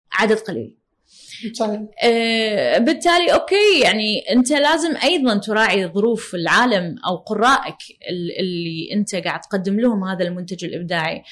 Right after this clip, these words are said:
Speaker 1: اللي هم عالم، آه، مطحون وغير قادر أساسًا على أنه يوفي احتياجاته الشخصية علشان يوفي احتياجاته الفكرية.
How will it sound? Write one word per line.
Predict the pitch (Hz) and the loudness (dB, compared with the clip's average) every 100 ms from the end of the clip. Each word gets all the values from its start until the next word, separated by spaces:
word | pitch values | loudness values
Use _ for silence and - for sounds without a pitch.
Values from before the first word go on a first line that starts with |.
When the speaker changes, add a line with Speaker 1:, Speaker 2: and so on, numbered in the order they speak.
| - - - - | -18 -18 -16 -4
Speaker 1:
اللي | 185 185 175 | -4 -2 -2
هم | - 196 202 196 190 - - - | 0 2 2 0 -2 -4 -8 -4
عالم، | - 185 226 226 202 196 - - - - | 2 4 4 4 0 -2 -8 -14 -20 -16
آه، | - 185 170 165 170 175 - _ _ _ _ - 190 | -10 -8 -6 -8 -12 -16 -20 _ _ _ _ -8 -4
مطحون | 196 - 269 269 165 156 - _ _ _ _ - | -4 0 2 2 0 -6 -14 _ _ _ _ -14
وغير | 170 240 | 0 0
قادر | 254 - 262 247 180 - | 0 -2 0 0 0 -2
أساسًا | 180 196 190 | -4 -4 -4
على | 175 151 170 | -4 -4 -4
أنه | 175 190 190 185 | -4 -4 -4 -2
يوفي | 196 202 - | -4 -6 -10
احتياجاته | - 196 180 175 196 196 | -8 -6 -4 -4 -4 -6
الشخصية | 165 190 - - 240 196 | -10 -10 -8 -4 -2 -2
علشان | 165 175 190 175 | -4 -8 -8 -8
يوفي | 170 170 208 | -8 -8 -12
احتياجاته | - 185 180 175 180 180 170 - - - 190 | -8 -6 -4 -6 -8 -8 -10 -12 -20 -8 -6
الفكرية. | 185 196 - 202 196 165 | -4 -6 -4 -2 0 -2